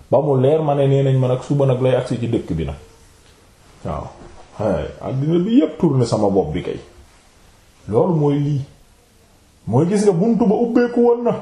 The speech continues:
Nan la buntu bi ubbeeku woon? Nee na masumaa gina nekk en forme, gina am doole, gina am, am naa ñaari gawar, ñaari géléem yu ma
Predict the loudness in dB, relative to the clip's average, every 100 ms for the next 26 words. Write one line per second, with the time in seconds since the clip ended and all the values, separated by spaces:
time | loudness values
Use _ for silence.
0 | -12 -20 -20 -20 _ _ _ _ 2 2
1 | 2 0 0 -2 0 4 2 2 0 2
2 | 0 2 2 0 -2 0 2 2 2 2
3 | 2 0 -4 -18 -20 _ _ _ 2 2
4 | -2 -4 0 0 0 0 0 0 -6 -8
5 | -12 -20 _ _ _ _ -2 2 2 0
6 | -2 -2 0 2 2 0 -2 -4 -12 -18
7 | -18 -2 2 4 2 0 -4 -4 -2 -2
8 | -2 -2 0 0 0 2 2 2 0 0
9 | 0 2 0 0 0 2 2 2 0 2
10 | 4 4 4 2 4 2 2 0